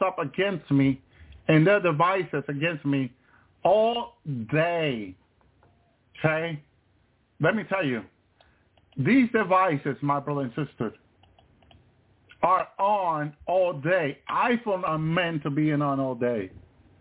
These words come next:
And they're being used all day long against us. They're getting into our mind all day long. N-, hardly nobody shut up their iPhone at night. So even in our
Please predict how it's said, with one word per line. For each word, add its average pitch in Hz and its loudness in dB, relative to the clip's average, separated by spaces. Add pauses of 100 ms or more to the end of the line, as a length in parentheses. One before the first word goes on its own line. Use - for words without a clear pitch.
(800)
And 151 0
they're 214 -4
being 170 -6
used 185 -8
all 180 -4
day 165 -6
long 170 -4
against 143 -4
us. 117 -6 (920)
They're 160 2 (200)
getting 185 0
into 156 -4
our 139 0
mind 151 -2
all 151 -2
day 147 -4
long. 151 -2 (800)
N-, - 2
hardly 247 -2
nobody 185 -4
shut 175 -2
up 147 -4
their 143 -2
iPhone 135 -4
at 120 -6
night. 120 -4 (1000)
So 175 0 (100)
even 254 4
in 208 -2
our 165 0